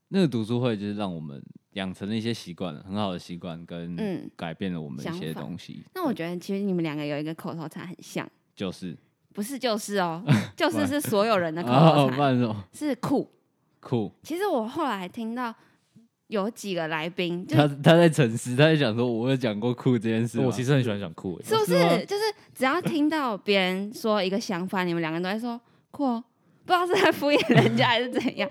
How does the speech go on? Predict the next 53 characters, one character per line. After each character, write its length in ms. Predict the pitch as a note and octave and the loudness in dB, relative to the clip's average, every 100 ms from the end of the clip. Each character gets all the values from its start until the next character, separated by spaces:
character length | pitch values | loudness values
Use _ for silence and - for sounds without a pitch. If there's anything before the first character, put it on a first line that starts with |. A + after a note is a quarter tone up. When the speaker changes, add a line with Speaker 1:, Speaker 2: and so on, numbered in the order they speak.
| E4+ | -6
Speaker 1:
<laughs> 160 | - | -4
Speaker 2:
但 100 | A#3+ | 0
是 60 | F4+ | 4
我 160 | D4+ G3+ | 4 2
觉 100 | F#3 | 0
得 300 | E3+ E3 - _ | 0 -2 -6 _
很 260 | - A#3 D#3 | -10 -6 -4
酷， 300 | - F#3+ - _ _ _ | 0 0 0 _ _ _
就 80 | - | -8
是 140 | B3 C4 | -4 -4
听 220 | B3+ A3 | -4 -4
到 240 | A3+ G#3 - _ _ | -4 -6 -10 _ _
你 120 | G3+ | -2
们 120 | F#3 F#3 | 0 0
两 200 | D#3+ E3 | 0 -2
个 140 | E3+ | -4
跟 180 | G#3+ A3+ | -4 -4
之 140 | A#3+ | -4
前 160 | A#3+ G3+ | -6 -6
有 100 | E3+ | -4
一 60 | |
位 140 | D#3 F#3 | -4 -4
Iris， 460 | - F#3 F#3 D#3 - - _ - | -2 -2 -2 -4 -12 -20 _ -10
她 160 | - | -4
也 80 | - | -2
会 260 | F#3+ G#3 D#3+ | 0 0 0
讲 300 | - D#3 F3+ | -4 -6 -4
这 100 | G3 | -4
句 220 | E3+ F3 | -4 -6
话， 220 | E3+ E3+ - | -6 -10 -12
Speaker 1:
嗯。 280 | _ _ | _ _
Speaker 2:
所 100 | - | -2
以 40 | C#4+ | 0
我 80 | A3+ | 0
就 140 | B3 | -2
一 80 | B3 | -2
直 60 | |
在 160 | G#3+ A3 | -4 -4
想 160 | A#3 F3 | -4 -4
你 40 | |
们 160 | E3 E3 | -4 -4
两-， 160 | D#3 E2+ | -8 -6
你 80 | F#3 | -4
们 140 | F3+ | -4
三 320 | G#3 G3 G3+ | -4 -6 -4
个 100 | F#3 | -4
的 180 | D3+ B2 - _ _ | -6 -8 -14 _ _
连 240 | F#3 F3+ | -6 -6
结 240 | G3 F3 F3 | -4 -4 -4
性 260 | G#3+ F3 | -6 -6
在 140 | F3 E3+ | -4 -6
哪 260 | A#1 - C#2+ | -8 -12 -14
里？ 200 | E2+ | -14